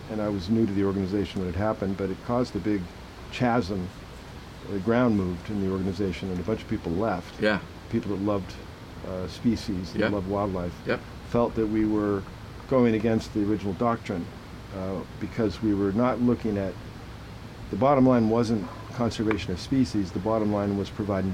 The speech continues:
Speaker 1: benefits to humans
Speaker 2: Yeah.
Speaker 1: on a sustainable basis.
Speaker 2: Yeah.
Speaker 1: And to me, that's the paradigm that has emerged in the world where, uh,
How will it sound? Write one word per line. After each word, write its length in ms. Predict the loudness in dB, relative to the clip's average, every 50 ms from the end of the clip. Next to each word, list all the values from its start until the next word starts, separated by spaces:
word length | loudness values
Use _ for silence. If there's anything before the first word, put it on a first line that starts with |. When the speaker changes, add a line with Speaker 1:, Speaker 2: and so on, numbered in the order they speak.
| 0 0
Speaker 1:
benefits 400 | 0 0 0 -2 -4 -6 -6 -4
to 100 | -6 -4
humans 520 | 0 2 2 2 2 2 0 -4 -6 -8 -6 -2
Speaker 2:
Yeah. 140 | 0 0 0
Speaker 1:
on 80 | 0
a 40 | -2 -4
sustainable 480 | -6 -8 -4 -2 -2 -2 0 -2 -2
basis. 500 | 0 2 2 2 2 -2 -6 -10 -10 -4 -4
Speaker 2:
Yeah. 100 | -2 -4 -4 -6 -12 -14 -14 -12 -12 -12 -12 -10 -6 -4
Speaker 1:
And 360 | -2 0 2 2 2 0 -2 -4 -8 -12 -12 -12 -12 -12 -12 -12 -12 -12 -12
to 140 | -2 4 6
me, 260 | 8 8 8 8 6
that's 260 | 6 4 2 2 0
the 80 | -4 -8
paradigm 600 | -4 0 0 2 2 2 2 0 2 2 2 2
that 160 | 2 0 -2 -4 -8 -10 -8 -6
has 180 | -6 -6 -2 -2
emerged 460 | 0 2 4 4 4 4 2 0 -6 -10 -8 -6
in 120 | -4 -2
the 60 | -2 0
world 340 | 0 0 0 0 -2 -2 -4 -4
where, 320 | -2 0 0 2 2 0 -2 -4 -10 -12 -14 -14 -14 -14 -14 -14 -14 -12 -14 -14 -10 -8
uh, 240 | -6 -4 -4 -4 -4